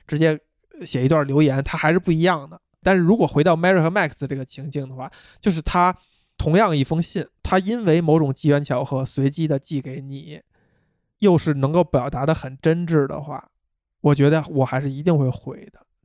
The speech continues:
这个其实就像是我们初中的时候，虽然是本着磨练英语的前提哈，跟韩国的一个学校形成这种互通信的关系。这个人写给这个人，他也是随机搭配的，也是老师随机搭配的，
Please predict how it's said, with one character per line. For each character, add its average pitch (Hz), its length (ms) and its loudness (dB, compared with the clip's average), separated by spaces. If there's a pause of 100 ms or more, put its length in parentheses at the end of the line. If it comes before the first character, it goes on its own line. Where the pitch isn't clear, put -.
这 220 100 4
个 170 120 4
其 - 180 0
实 185 100 0
就 202 160 4
像 165 280 0
是 139 100 -6
我 131 220 -4
们 143 240 -6
初 196 180 2
中 170 160 -2
的 151 100 2
时 131 140 -4
候， 131 180 -4
虽 185 220 2
然 165 180 2
是 151 220 0 (320)
本 131 180 0
着 139 220 0 (320)
磨 147 280 4
练 180 260 4
英 220 200 0
语 156 220 -2
的 131 520 -6
前 143 360 -2
提 139 260 -6
哈， 135 240 -6
跟 160 140 2
韩 147 300 -4
国 151 160 4
的 147 40 0
一 143 100 0
个 143 100 0
学 139 180 -2
校 139 200 -2
形 143 200 -10
成 147 140 0
这 147 80 4
种 135 220 0
互 151 200 0
通 147 200 -2
信 143 220 -6
的 135 180 -6 (360)
关 151 280 0
系。 131 220 -12 (480)
这 269 160 4
个 160 120 4
人 151 180 4
写 165 220 0
给 175 100 2
这 190 180 4
个 143 80 2
人， 135 200 0
他 - 140 0
也 175 140 -2
是 147 120 0
随 151 200 0
机 160 160 -2
搭 165 200 0
配 143 180 -4
的， - 140 -16 (320)
也 139 160 0
是 185 80 4
老 156 180 4
师 185 240 2
随 147 220 2
机 185 120 -4
搭 147 200 -2
配 - 240 -4
的， - 120 -18